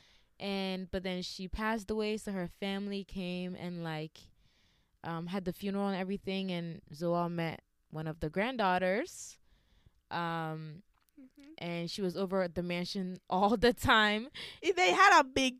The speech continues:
Speaker 2: pool, and she was great, and the mansion was great.
Speaker 1: Yeah.
Speaker 2: It was beautiful.
Speaker 1: Mm-hmm. So, um, and overall, how would you, 'cause when you came back to America, I feel like you had a,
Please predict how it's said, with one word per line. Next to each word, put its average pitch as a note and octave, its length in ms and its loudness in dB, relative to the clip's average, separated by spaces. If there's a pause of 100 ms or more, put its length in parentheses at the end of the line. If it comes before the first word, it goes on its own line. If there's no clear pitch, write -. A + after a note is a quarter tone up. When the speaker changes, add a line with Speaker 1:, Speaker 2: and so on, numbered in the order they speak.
Speaker 2:
pool, A3+ 340 2
and A3 220 -2
she C4+ 200 -6
was A3+ 240 -2
great, F#3+ 580 -4
and G#3 160 -2
the A#3 100 -2
mansion A3 460 -4
was G3 160 -8
great. F3+ 580 -10
Speaker 1:
Yeah. C3 360 -12 (420)
Speaker 2:
It A3+ 140 -8
was A3 180 -4
beautiful. A3 840 -8 (400)
Speaker 1:
Mm-hmm. G3+ 440 -16 (580)
So, D4+ 480 6 (240)
um, C4+ 400 0 (140)
and C#4+ 160 -6 (360)
overall, A3+ 840 4
how A#3 440 2
would A3+ 340 -6
you, G#3+ 500 -6 (480)
'cause C#4+ 400 -2 (260)
when D#4+ 160 -2
you D#4+ 120 -2
came B3+ 220 -4
back G#3 180 0
to - 140 -8
America, - 520 -4 (180)
I G3 120 0
feel B3 160 -2
like G#3 200 2
you G3+ 140 -4
had G#3+ 180 0
a, F3 200 0